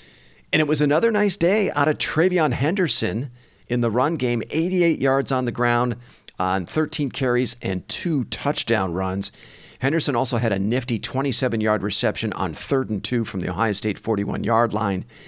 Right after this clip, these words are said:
to keep the chains moving on Ohio State's second scoring drive of the game. I mean, there was a Western Kentucky defensive back in position to drop Henderson short of the marker,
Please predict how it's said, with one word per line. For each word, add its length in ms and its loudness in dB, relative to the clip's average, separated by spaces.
to 80 -8
keep 220 -4
the 60 -4
chains 360 0
moving 320 0
on 140 -2
Ohio 340 0
State's 400 0
second 360 0
scoring 480 0
drive 400 -2
of 60 -4
the 80 -4
game. 480 -6
I 40 -4
mean, 80 0
there 100 2
was 140 2
a 40 2
Western 340 2
Kentucky 360 -2
defensive 440 -2
back 260 -2
in 180 -4
position 520 0
to 140 -4
drop 340 0
Henderson 380 -2
short 260 0
of 60 0
the 60 -2
marker, 500 0